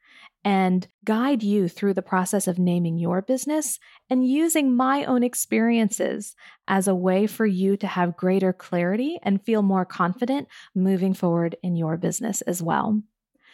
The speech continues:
I so hope you have found today's episode helpful, and I would love to know, what is the name of your coaching business?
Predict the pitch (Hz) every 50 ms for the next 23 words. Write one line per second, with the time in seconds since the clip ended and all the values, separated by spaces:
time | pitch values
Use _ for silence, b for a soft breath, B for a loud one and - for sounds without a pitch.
0 | b b b b b b _ - 196 208 208 - - - - 269 277 285 302 240
1 | 226 202 185 180 - 185 175 185 185 175 - 202 175 175 180 185 - - 185 180
2 | 170 170 170 175 - - 170 - - - - 160 160 165 - - 190 190 196 -
3 | - 254 254 277 311 - B B B B B - 254 254 262 262 277 247 269 254
4 | 233 233 233 240 247 269 302 - - - - 240 214 208 220 254 285 269 190 165
5 | 160 170 220 226 b b b b - 220 226 269 320 349 - 359 370 349 - -
6 | 339 320 320 320 311 311 330 285 226 208 - - 220 208 233 226 233 233 233 262
7 | 262 - - 202 196 - - 226 220 214 - 262 277 - - - - - - -